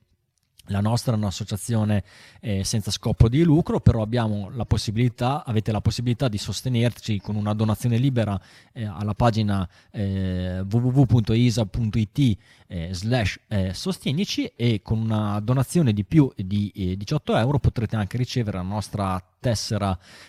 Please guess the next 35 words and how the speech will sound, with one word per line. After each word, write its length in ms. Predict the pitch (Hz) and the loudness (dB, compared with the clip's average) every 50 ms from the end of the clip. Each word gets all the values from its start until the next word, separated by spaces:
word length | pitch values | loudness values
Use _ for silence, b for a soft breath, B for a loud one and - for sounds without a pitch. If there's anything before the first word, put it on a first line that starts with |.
| B | B
eh, 1400 | - 120 104 95 95 95 92 90 87 87 85 85 87 85 82 78 71 69 69 62 65 67 60 67 65 73 82 - - - - 127 117 110 104 - - _ _ - 135 127 123 - | -4 -2 -2 0 0 0 0 -2 -2 -2 -2 -2 -2 -2 -4 -4 -6 -6 -8 -8 -10 -10 -12 -12 -14 -16 -18 -18 -20 -18 -16 -14 -12 -12 -14 -16 -20 _ _ -16 -16 -16 -14 -8
la 120 | - 104 | -4 -2
nostra 240 | 95 107 107 - 110 | 0 0 0 -2 -4
tessera 420 | - - 127 - - 127 110 113 - - | 0 2 2 4 4 2 2 2 0 0
isa, 360 | 190 151 127 131 127 147 147 | 2 4 4 4 4 4 2
che 140 | - - 117 | 4 4 2
non 140 | 113 110 110 | 2 4 2
vi 80 | 117 | 2
dà 120 | 117 127 123 | 2 2 2
diritto 440 | 113 120 123 139 131 - - 123 | 2 0 2 2 0 0 2 0
a 20 | 151 | 0
niente 300 | 180 147 127 147 135 127 | 2 2 0 0 -2 -2
se 160 | - - 117 | -2 -2 -2
non 180 | 117 123 113 110 | 0 2 2 2
a 60 | 104 | 2
ve-, 160 | 113 123 139 | 0 0 -2
<laughs> 20 | |
a 140 | 131 - - | -2 -4 2
quello, 340 | - - - 180 170 147 - B B B B B B B B - - 117 107 | 2 2 2 2 0 -2 -4 B B B B B B B B -14 -8 -4 -4
se 120 | - - | -2 0
non 180 | 123 127 135 120 | 0 0 2 2
a 80 | 107 - | 2 2
collezionarla, 1000 | - 120 120 123 127 - - - 214 190 117 92 92 101 110 120 120 123 - | 2 2 4 4 2 2 0 -2 -2 0 0 0 0 0 -2 -2 -2 -4 -4
e 260 | - 139 117 110 104 | -2 0 2 2 4
ogni 240 | 107 110 117 120 131 | 4 2 4 4 4
anno, 440 | 135 131 127 123 117 117 131 160 - | 4 2 2 2 2 2 2 2 0
eh, 200 | - 120 104 104 | 0 0 2 2
ne 220 | 104 110 107 110 101 | 2 2 0 0 0
prepariamo 440 | - 113 104 - 117 123 120 110 107 | 0 -2 0 0 0 0 0 0 0
una 140 | 110 123 | -2 0
nuova, 300 | 151 160 107 101 113 107 | 0 0 2 2 0 0
quindi, 340 | 98 - 104 101 101 101 95 b b b b b b | 0 0 0 2 2 0 -2 b b b b b b
eh, 240 | - 120 104 95 98 | -8 -6 -4 -4 -2
nel 160 | 104 104 104 | -2 -2 0
duemilaventitré 1300 | 104 107 107 110 113 110 110 107 104 101 - - 110 98 90 107 104 104 160 143 - 104 113 101 95 - | 0 0 0 2 2 0 0 0 -2 -4 -6 -4 -4 -2 0 0 0 2 0 0 2 2 0 0 0 -4